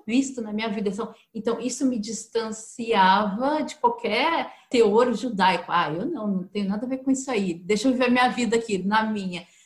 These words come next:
A partir do momento que essa visibilidade e essa identificação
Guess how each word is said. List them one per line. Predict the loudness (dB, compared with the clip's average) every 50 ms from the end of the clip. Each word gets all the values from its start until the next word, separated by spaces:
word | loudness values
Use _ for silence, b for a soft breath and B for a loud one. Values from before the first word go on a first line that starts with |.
| b b b
A | 0 0
partir | 2 2 0 0 0 -2 0
do | 2 2 2
momento | 2 2 2 2 4 4 4 4 2 2 0 -2
que | -4 -6 -6 -4 -4 -4 -6 -10 _ _ _ _ _ _ _ 0
essa | 2 2 2 2 2 2 2
visibilidade | 2 2 0 0 0 0 0 -2 -2 -2 0 0 2 2 2 0 0 2 2 4 4 4 2 0 -2 -2
e | 0 2 2
essa | 2 0 -4 -6 -4
identificação | -2 0 0 4 4 4 4 4 -2 -6 -10 -12 -12 -10 -14 -12 -8 -6 -6 -6 -6 -8 -8 -2 0 0 0 0 -2 -6 -8